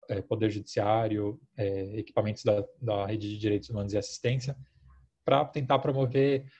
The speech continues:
nem que sejam, é, recomendações, mas a gente tentar fazer alguma mudança prática também, não,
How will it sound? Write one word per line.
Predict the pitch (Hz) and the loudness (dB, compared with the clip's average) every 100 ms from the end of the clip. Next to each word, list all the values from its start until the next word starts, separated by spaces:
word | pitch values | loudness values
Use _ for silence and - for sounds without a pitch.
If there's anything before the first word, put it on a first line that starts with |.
| _ | _
nem | - 127 | -2 -2
que | |
sejam, | - 131 123 113 107 - | 2 4 4 0 -4 -8
é, | 110 | -4
recomendações, | 110 120 117 110 104 - 123 143 123 | 0 2 2 2 0 0 0 0 0
mas | 117 107 - - _ _ _ | 0 0 -2 -16 _ _ _
a | |
gente | 107 107 | -2 0
tentar | 113 117 | 2 4
fazer | 117 113 | 4 4
alguma | 117 113 | 4 4
mudança | 117 110 113 | 2 2 2
prática | 120 107 101 - 107 | 4 4 2 0 -4
também, | 110 101 101 | -2 -4 -4
não, | 101 101 98 | -6 -6 -10